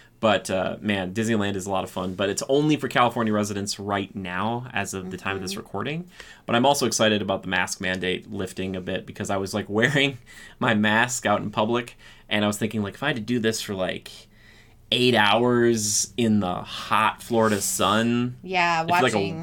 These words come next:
Speaker 1: like a
Speaker 2: watching
Speaker 1: washcloth.
Speaker 2: vloggers do that has been
Speaker 1: Power to ya.
Speaker 2: Yeah, good for you guys, and thanks for keeping people safe. It's just like,
Speaker 1: Yeah.
Speaker 2: oh my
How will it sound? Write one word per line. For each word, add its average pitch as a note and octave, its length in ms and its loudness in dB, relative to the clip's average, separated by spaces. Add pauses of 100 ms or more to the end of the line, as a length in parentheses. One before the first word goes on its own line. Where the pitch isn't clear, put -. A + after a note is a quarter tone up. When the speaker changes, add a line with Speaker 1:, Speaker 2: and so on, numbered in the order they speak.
(160)
Speaker 1:
like - 120 -16
a G#2+ 80 -10 (280)
Speaker 2:
watching G#3 480 4
Speaker 1:
washcloth. E3 380 4
Speaker 2:
vloggers E3+ 300 -6
do E3 160 -6
that D3 340 -2
has E3 320 -10
been D#3 520 -12 (800)
Speaker 1:
Power D#3+ 240 4
to B2 140 -2
ya. G2 260 -2
Speaker 2:
Yeah, F3 360 -2
good F3+ 220 -6
for F3+ 140 -12
you D#3+ 120 -8
guys, D#3 380 -8
and D3+ 160 -12
thanks D#3+ 240 -10
for D3+ 280 -12
keeping D#3+ 340 -14
people D#3+ 260 -16
safe. D3+ 400 -12
It's - 160 -16
just - 180 -16
like, B2+ 220 -16
Speaker 1:
Yeah. G2 220 -2
Speaker 2:
oh - 20 -18
my - 220 -18